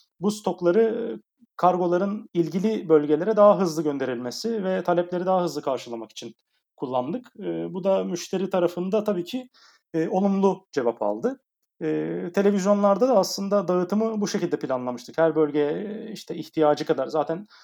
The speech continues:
Teknosa'da ciddi bir veri analizi, e, departmanı var. E, bunun için sadece departmanı olan benim çalıştığım ilk yerlerden bir tanesi.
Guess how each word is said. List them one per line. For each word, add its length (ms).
Teknosa'da 460
ciddi 340
bir 200
veri 180
analizi, 460
e, 1040
departmanı 460
var. 320
E, 260
bunun 140
için 160
sadece 280
departmanı 440
olan 280
benim 160
çalıştığım 480
ilk 160
yerlerden 440
bir 80
tanesi. 440